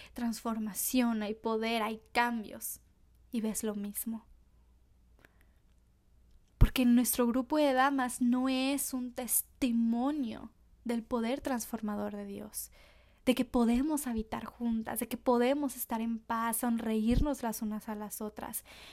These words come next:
No, no es testimonio de eso. Mira, hay que pensarlo de esta manera. Nuestra unidad es una petición de Jesucristo mismo,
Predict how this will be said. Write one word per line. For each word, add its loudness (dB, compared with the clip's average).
No, 2
no 2
es -4
testimonio -4
de -6
eso. -10
Mira, 4
hay -8
que -6
pensarlo -2
de 2
esta -4
manera. 0
Nuestra 2
unidad 2
es 0
una 2
petición 0
de -4
Jesucristo -2
mismo, 0